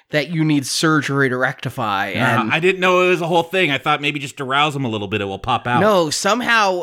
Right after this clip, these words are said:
Speaker 1: I read an article about it, like, five years before I saw this movie, and it was such a horrifying thing to think about. It stuck with me all these years,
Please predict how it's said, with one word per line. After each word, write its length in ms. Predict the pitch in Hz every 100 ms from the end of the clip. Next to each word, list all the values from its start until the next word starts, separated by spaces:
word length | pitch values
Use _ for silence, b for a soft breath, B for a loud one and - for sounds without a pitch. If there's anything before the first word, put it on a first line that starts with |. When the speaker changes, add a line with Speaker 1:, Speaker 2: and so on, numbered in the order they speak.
| -
Speaker 1:
I 140 | 151
read 240 | 143 170 170
an 100 | 160
article 420 | 147 170 - 160
about 240 | 139 143
it, 80 | 135
like, 160 | 131 -
five 420 | - 156 165 147
years 320 | 143 147 139
before 340 | 139 120 143 127
I 60 |
saw 220 | 123 139 131
this 220 | 123 135
movie, 480 | 135 135 160 160 160 B B
and 200 | 156 160
it 120 | 151
was 140 | 156 156
such 240 | - 180
a 60 | 170
horrifying 920 | - - 165 202 208 - 180 175 156
thing 220 | 147 160 147
to 100 | 147
think 240 | 156 143
about. 280 | 165 143 135
It 120 | 135
stuck 360 | - 165 147 160
with 200 | 160 156
me 100 | 143
all 180 | 131
these 240 | 135 135 131
years, 400 | 147 156 147